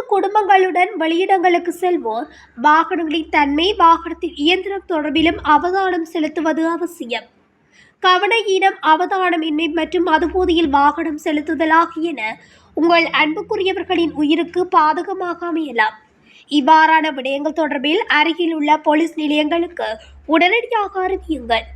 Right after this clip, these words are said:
அந்த வகையில் இந்த வருடம் ஜனவரி முதல் இதுவரையான காலப்பகுதியில் நாடளாவிய ரீதியில் உயிரிழப்புகளை ஏற்படுத்தக்கூடிய அபாயகரமான இரண்டாயிரத்தி நூற்றி பத்து வீதி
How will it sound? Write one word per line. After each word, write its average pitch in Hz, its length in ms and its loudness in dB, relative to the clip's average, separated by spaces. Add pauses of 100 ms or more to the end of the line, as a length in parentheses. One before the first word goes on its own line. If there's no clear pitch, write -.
(360)
அந்த 339 160 2 (100)
வகையில் 427 460 -2
இந்த 339 240 2 (100)
வருடம் 359 400 2 (1400)
ஜனவரி 381 500 2
முதல் 427 240 -2
இதுவரையான 339 580 2 (140)
காலப்பகுதியில் 302 840 -4
நாடளாவிய 359 720 0
ரீதியில் 320 400 -2
உயிரிழப்புகளை 339 720 4
ஏற்படுத்தக்கூடிய 294 640 -4 (160)
அபாயகரமான 320 760 2 (120)
இரண்டாயிரத்தி 320 520 2
நூற்றி 294 180 -12 (100)
பத்து 311 300 0
வீதி 269 240 -4